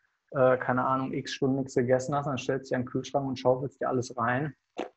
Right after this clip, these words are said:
Ist halt nicht so geil, ne? Aber ich glaube auch grundsätzlich, dass man,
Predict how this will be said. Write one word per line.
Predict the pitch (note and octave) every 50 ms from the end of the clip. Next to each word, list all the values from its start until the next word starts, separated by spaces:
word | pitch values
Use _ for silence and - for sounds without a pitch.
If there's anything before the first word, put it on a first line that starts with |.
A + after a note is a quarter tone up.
| _ _ _ _ _ _ _ _ _ _
Ist | - - -
halt | B2 B2 C3+
nicht | B2+ B2+ C3 C3+
so | A#2+ A#2 C3 C#3
geil, | B2+ B2 A#2+ A2 - -
ne? | B2+ B2+ C3 C#3 C3 - - _ _ _ _ - - _ _ - - - - - - -
Aber | A#2+ -
ich | - -
glaube | C3+ C3+ E3 F3+ F3
auch | D3 - -
grundsätzlich, | - D3+ B2+ B2+ - C#3+ C#3+ - - D#3+ C#3 -
dass | - C#3 C3 -
man, | - B2+ B2+ B2 B2+ B2 A#2+ B2 B2+ -